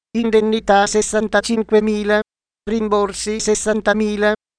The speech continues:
Totale centoventicinquemila. Stipendio trentaseimila. Rapporto parlamentari operai tre virgola quarantasette. Confronto stipendi parlamentari operai nel duemiladodici,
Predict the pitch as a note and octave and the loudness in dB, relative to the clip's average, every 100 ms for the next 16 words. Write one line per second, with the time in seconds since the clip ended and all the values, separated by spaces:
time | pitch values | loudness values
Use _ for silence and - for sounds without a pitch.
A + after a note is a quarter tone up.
0 | _ _ - A3 A3 G3 G3+ G#3+ - A3 | _ _ -2 4 6 6 4 0 2 0
1 | G#3 A3+ G#3 A3 G#3 A3 A#3 A3 A3 G#3+ | 2 2 2 0 -2 -4 -2 0 2 2
2 | G#3+ G#3 G#3 G#3+ _ _ _ - - A#3 | 0 0 0 -2 _ _ _ -16 -8 -2
3 | - A3 G#3 G#3 A3 A3+ G#3+ G#3+ G#3 G3+ | 2 4 2 4 4 4 0 -2 0 0
4 | G#3 G#3 G#3+ G#3 G#3 G#3 - _ _ _ | 2 0 0 -2 0 -2 -2 _ _ _
5 | - G#3+ A3 G#3+ G#3 G3+ A3 A3 G#3+ G3 | 0 0 2 4 4 2 0 2 0 2
6 | G3+ G#3 G#3+ G3+ G3 G3 G3+ A3 A3+ A3 | 2 4 2 4 4 4 2 0 4 4
7 | G3+ G3 G3+ A3 G#3+ G#3 G#3+ F3 A3 G3+ | 6 4 0 -2 2 2 2 2 0 2
8 | G#3+ G#3+ G#3+ A3 G#3 G#3+ G#3 G3+ G#3+ G3+ | 2 2 2 0 2 2 0 0 0 0
9 | - G#3+ G#3+ - _ _ _ _ _ _ | 0 -2 -2 -4 _ _ _ _ _ _
10 | _ _ _ _ _ _ _ _ _ _ | _ _ _ _ _ _ _ _ _ _
11 | _ _ _ _ _ - A3 G#3+ G#3+ G3+ | _ _ _ _ _ -2 -2 2 4 4
12 | G#3 G#3+ A3 - A#3 A3 G#3 G3+ A3 A3 | 2 0 -2 -4 0 2 2 0 0 0
13 | G#3 G3+ G#3 G#3 A3 G3+ F#3+ G3 G#3+ A3 | 0 2 2 2 2 4 4 4 0 2
14 | A3+ G#3+ G3 G3 G#3+ G3+ G#3 G#3 G#3+ A3 | 4 6 4 4 0 0 0 0 0 2
15 | G#3+ G#3 G#3 G#3 G#3 G#3+ G3+ G3+ - | 2 -2 0 0 2 2 0 -4 -6